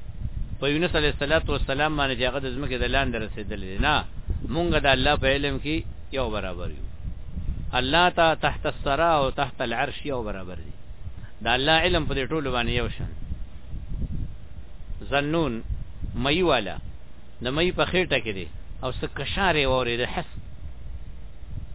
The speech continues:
نو تپوس کوي چې دا به څوک دلته څه کشکش کېږي؟ جبرائیل علیه السلام خو ورسره دی، هغه د هر نبي سره وي. ورته وایي، «دا دلته په دې ځای کې دا کاڼي شګي دي،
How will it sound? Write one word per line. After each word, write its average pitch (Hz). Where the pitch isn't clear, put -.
نو 131
تپوس 143
کوي -
چې -
دا 131
به 117
څوک -
دلته 127
څه -
کشکش -
کېږي؟ 127
جبرائیل 139
علیه 127
السلام 131
خو 120
ورسره 113
دی، 143
هغه 135
د 151
هر 160
نبي 135
سره 110
وي. -
ورته 117
وایي، 139
«دا 135
دلته 147
په 135
دې 143
ځای 143
کې 110
دا 120
کاڼي 143
شګي 147
دي، 151